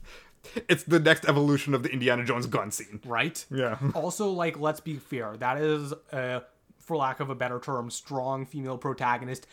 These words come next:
Speaker 2: shutting up her abusive male antagonist and, uh, shipping him off to jail.
Speaker 1: Yeah,
Speaker 2: Like,
Speaker 1: exactly.
Speaker 2: I mean, it's great. My,
Speaker 1: Uh-huh.
Speaker 2: my one other criticism of this movie, and this is going to tie in some of the real life stuff around the movie, is, um,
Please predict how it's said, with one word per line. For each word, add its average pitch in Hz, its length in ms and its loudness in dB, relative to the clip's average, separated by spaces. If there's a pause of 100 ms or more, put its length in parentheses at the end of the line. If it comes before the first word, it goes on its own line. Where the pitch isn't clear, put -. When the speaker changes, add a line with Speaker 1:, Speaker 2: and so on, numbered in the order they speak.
Speaker 2:
shutting 135 500 0
up 127 160 0
her 135 160 0
abusive 127 480 -4
male 120 320 -4
antagonist 113 760 -6
and, 120 260 -6
uh, 120 80 -6
shipping 131 400 -6
him 120 180 -8
off 110 340 -8
to 117 100 -12
jail. 95 480 -12 (220)
Speaker 1:
Yeah, 127 260 8
Speaker 2:
Like, 107 120 -6
Speaker 1:
exactly. 107 580 2 (540)
Speaker 2:
I 147 300 0
mean, 139 180 -2
it's 127 120 -8
great. 117 240 -10 (220)
My, 165 260 0
Speaker 1:
Uh-huh. 330 100 0 (160)
Speaker 2:
my 151 160 -2
one 190 360 2
other 156 280 2
criticism 131 720 -8
of 120 160 -6
this 120 200 -8
movie, 110 540 -10 (720)
and 131 260 -2
this 135 140 -4
is 139 60 -6
going 135 180 -4
to 127 60 -12
tie 135 180 -4
in 127 80 -6
some 139 80 -6
of 127 40 -8
the 123 60 -8
real 120 120 -4
life 120 100 -6
stuff - 180 -6
around 113 300 -6
the 127 60 -8
movie, 147 440 -4
is, 123 300 -8
um, 123 300 -8